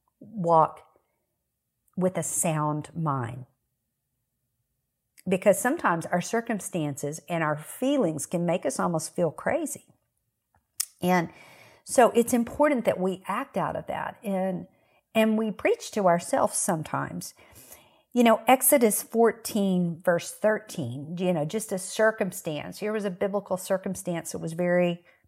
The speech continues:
I'm sure, felt out of control. So Moses is leading the people, you know, through the desert. He's, he's leading them to the promised land, which, you know, God had so much for them. And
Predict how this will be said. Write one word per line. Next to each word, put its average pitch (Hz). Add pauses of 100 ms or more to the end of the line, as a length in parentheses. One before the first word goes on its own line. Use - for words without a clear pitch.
(140)
I'm 165
sure, 185
felt 196
out 202
of 233
control. - (220)
So 196
Moses 196
is 185
leading 196
the 170
people, 180 (560)
you 202
know, 165
through 185
the 165
desert. 247
He's, 160
he's 170
leading 196
them 156
to 165
the 147
promised 262
land, 240 (420)
which, - (340)
you 185
know, 160
God 170
had 180
so 202
much 220
for 202
them. 156 (800)
And 196